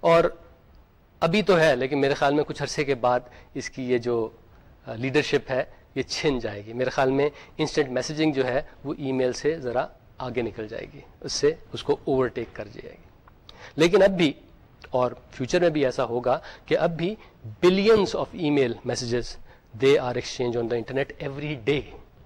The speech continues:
ایک دن میں کئی بلین میسجز جو ہیں، وہ انٹرنیٹ کے ذریعے یوزرز ایکسچینج کرتے ہیں۔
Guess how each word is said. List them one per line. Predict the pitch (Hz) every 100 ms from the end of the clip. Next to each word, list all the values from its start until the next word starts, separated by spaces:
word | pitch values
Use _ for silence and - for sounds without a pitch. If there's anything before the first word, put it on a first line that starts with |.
| - - _ -
ایک | 165 147 123
دن | 214
میں | 180 202 220 - -
کئی | 170 180 160
بلین | 113 165 175 185 151
میسجز | 123 123 131
جو | 127
ہیں، | 127 160 - - 139
وہ |
انٹرنیٹ | 139 131 127 120 -
کے | 117
ذریعے | 113 113 135 - - -
یوزرز | 123 117 120
ایکسچینج | 117 - 120 113
کرتے | 117 -
ہیں۔ | -